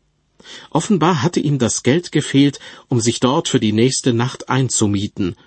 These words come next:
so dass er draußen in diesem Durchgang übernachtete. Und das, obwohl er ein Millionenvermögen geerbt hatte. Das Problem bestand darin, dass er nichts davon wusste.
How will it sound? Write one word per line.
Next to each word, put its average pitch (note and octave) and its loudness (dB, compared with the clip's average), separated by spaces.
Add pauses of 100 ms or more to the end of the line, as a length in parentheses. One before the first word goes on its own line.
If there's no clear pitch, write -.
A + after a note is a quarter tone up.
(220)
so C3 2
dass G2+ -4
er G2+ -4
draußen A2 0
in B2 -4
diesem C#3+ -2
Durchgang G#2+ 0
übernachtete. A#2 -4 (680)
Und G#2+ -2
das, B2 -2 (200)
obwohl B2 2
er A#2+ 0
ein A#2 0
Millionenvermögen A#2+ 2
geerbt - -2
hatte. - -6 (720)
Das G#2+ -2
Problem F3+ -2
bestand G2+ -2
darin, D#3 0 (260)
dass B2+ -2
er B2+ 0
nichts G#2+ -2
davon D3 0
wusste. D3 0